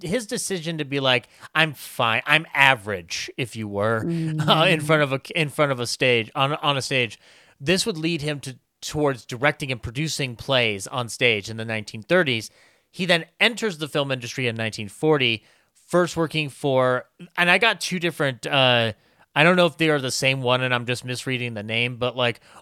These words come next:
Speaker 1: one entry had it as the Taisho Film Company, another one had it as
Speaker 2: Mm-hmm.
Speaker 1: Taiho Iga. Um, but basically that
Speaker 2: It's probably,
Speaker 1: co-
Speaker 2: they're both, okay, Eiga just means movie.
Speaker 1: Yeah, okay.
Speaker 2: Eiga means movie.
Speaker 1: Okay,
Speaker 2: So
Speaker 1: so
Speaker 2: Taisho Eiga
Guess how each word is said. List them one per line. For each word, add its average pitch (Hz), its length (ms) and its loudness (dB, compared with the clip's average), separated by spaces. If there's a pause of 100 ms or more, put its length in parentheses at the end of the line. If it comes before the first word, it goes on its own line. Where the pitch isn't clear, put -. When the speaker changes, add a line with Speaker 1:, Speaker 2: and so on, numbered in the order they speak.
Speaker 1:
one 170 200 2
entry 160 380 0
had 139 220 4
it 135 100 0
as 123 200 2
the 120 100 -4
Taisho 127 420 0
Film 143 280 -2
Company, 120 440 -4
another 135 340 0
one 131 180 2
had 120 180 0
it 117 80 -4
as 110 120 -2
Speaker 2:
Mm-hmm. 127 320 0
Speaker 1:
Taiho 123 160 -2
Iga. 104 380 -4 (420)
Um, 135 380 6 (100)
but 147 360 6
basically 147 680 0 (220)
that 156 180 4
Speaker 2:
It's 165 60 -2
probably, 349 240 12
Speaker 1:
co- 254 120 -2
Speaker 2:
they're 269 100 10
both, 302 260 10
okay, 240 360 4
Eiga 294 460 12
just 277 160 0
means 233 320 0
movie. 170 480 2 (160)
Speaker 1:
Yeah, 131 400 6
okay. 127 400 0 (180)
Speaker 2:
Eiga 180 220 4
means 160 220 2
movie. 127 280 -6
Speaker 1:
Okay, 180 300 6
Speaker 2:
So 233 100 6
Speaker 1:
so 240 60 10
Speaker 2:
Taisho 254 260 4
Eiga 190 540 6